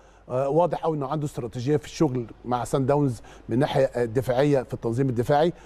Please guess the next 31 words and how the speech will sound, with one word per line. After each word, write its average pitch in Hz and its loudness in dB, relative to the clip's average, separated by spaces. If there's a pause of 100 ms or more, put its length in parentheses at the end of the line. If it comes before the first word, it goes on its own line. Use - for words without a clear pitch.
(180)
وعنده، 175 2 (120)
آه، 135 0
آه، 127 0 (140)
تنظيم 143 4
هجومي 151 2
على 131 -2
أعلى 147 2
مستوى. 151 2 (280)
شفنا 170 -2
الاستحواذ، 147 2 (140)
الكرة 151 -2
البرازيلية 139 2 (320)
اللي 123 -2
احنا 135 -2
بنحبها 131 0 (360)
كانت 147 0
موجودة 135 2
في 120 -4
هذا 135 4
التيم. 175 4 (580)
آه، 147 6 (320)
استقدام، 185 2 (100)
آه، 151 0
مستر، 156 0
آه، 131 0
موسيماني 156 2
الى، 170 4
آه، 120 -4
آه، 123 2
النادي 151 2
الاهلي 175 4